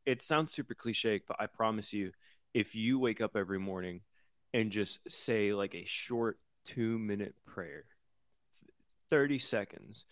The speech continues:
and you just say, "God, thank you for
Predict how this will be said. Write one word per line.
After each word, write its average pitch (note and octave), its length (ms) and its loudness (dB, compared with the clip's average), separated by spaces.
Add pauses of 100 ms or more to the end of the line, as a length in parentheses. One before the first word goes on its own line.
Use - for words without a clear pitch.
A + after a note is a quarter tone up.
(280)
and A2 180 2
you C#3 120 2
just - 320 -4
say, A2 380 0 (220)
"God, G2+ 300 0 (920)
thank C3+ 200 0
you C3+ 80 -6
for A#2 420 0